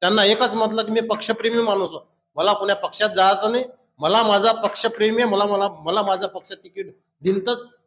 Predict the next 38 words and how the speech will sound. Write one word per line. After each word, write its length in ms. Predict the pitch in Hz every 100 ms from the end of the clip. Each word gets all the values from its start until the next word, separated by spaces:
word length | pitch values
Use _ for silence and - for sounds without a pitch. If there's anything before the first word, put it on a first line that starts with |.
| -
जिल्हा 260 | 170 196
परिषद 300 | 208 185 208 190
निवडणूक 380 | 180 180 185 208
लढायची 420 | 170 190 190 160
आहे. 260 | 139 - _ _ _ -
पक्षाच्या 420 | 160 - 214 226
विरोधात 340 | 214 214 214 214
मी 100 | 220
कधीच 300 | 214 214 220
गेलो 280 | 214 214 214
नाही, 160 | 240
जाणार 360 | 202 185 202 190
नाही. 120 | 147 - - _ _
आजही 300 | 147 170 226
मी 120 | 240 226
जिल्हा 280 | 214 226
प्रमुख, 260 | 233 226 233
उपजिल्हा 520 | 175 190 220 220 226
प्रमुख 200 | 226 226
माझी 260 | 220 214 220
नियुक्ती 360 | 214 226 220
झाली 200 | 202 190
तेरा 280 | - 180 180
चौदा 260 | 180 180 160
वर्षानं, 320 | 160 160 139 - _ _ _ _ 170
होऊ 120 | 226
शकते 280 | 226 233 240
एक 180 | 226
दीड 100 | 233
वर्षानं, 360 | 226 226 202 226
पाच 280 | 220 190 -
सहा 100 | 214
महिन्यानं, 420 | 214 214 220 214
दोन 160 | 196 202
वर्षानं, 400 | 202 196 196 202
कधी 240 | 208 202
पण 160 | 240
हे, 60 | 240